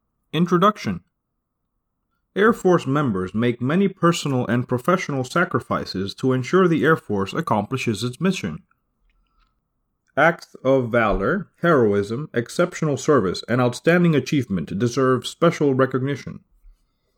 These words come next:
The Air Force Awards and Decorations Program, A F I three six dash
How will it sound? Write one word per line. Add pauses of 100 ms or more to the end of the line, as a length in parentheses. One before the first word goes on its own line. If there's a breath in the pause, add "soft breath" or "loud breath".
(480)
The
Air
Force
Awards
and
Decorations
Program,
A
F
I
three
six
dash